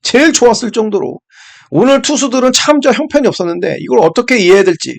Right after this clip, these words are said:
모르겠습니다. 기아 선수단 모두 오늘의 패배를 정말 뼈에 새겨서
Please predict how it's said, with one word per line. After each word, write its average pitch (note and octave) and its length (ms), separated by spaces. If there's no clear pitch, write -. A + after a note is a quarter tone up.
모르겠습니다. C#3+ 640
기아 C4 380
선수단 A3 580
모두 G3 300
오늘의 A3 440
패배를 G#3+ 480
정말 F3+ 260
뼈에 D4 260
새겨서 C#4+ 520